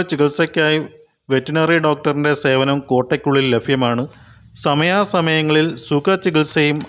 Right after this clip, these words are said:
ആനകൾക്ക് നൽകുന്നുണ്ട്. ഗുരുവായൂരപ്പൻ്റെ ആനകളെന്ന് വെച്ച് ആനകളൊന്നും പാവം ആനകളല്ല. ശീവേലി സമയത്തും പുറത്ത് എഴുന്നള്ളത്തിന്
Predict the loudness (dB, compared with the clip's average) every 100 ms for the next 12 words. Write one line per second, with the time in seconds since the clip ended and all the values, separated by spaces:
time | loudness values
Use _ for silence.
0 | -4 -2 0 0 0 0 2 2 2 0
1 | 0 0 -2 -4 -10 _ _ _ _ _
2 | _ _ _ _ _ _ _ _ _ _
3 | -20 _ _ _ _ _ _ _ _ -4
4 | 2 4 4 4 2 0 0 -2 0 2
5 | 2 0 0 0 0 0 0 0 -2 -4
6 | -4 -10 _ _ -6 -2 0 0 2 2
7 | 2 -2 -6 -4 0 2 2 2 -2 -4
8 | -4 -2 0 0 0 -4 -10 _ _ _
9 | _ _ -6 0 2 2 2 0 -2 0
10 | -2 -2 -6 -6 -14 -20 -20 _ -4 -2
11 | -2 0 0 0 0 2 2 2 0 0
12 | -2 -2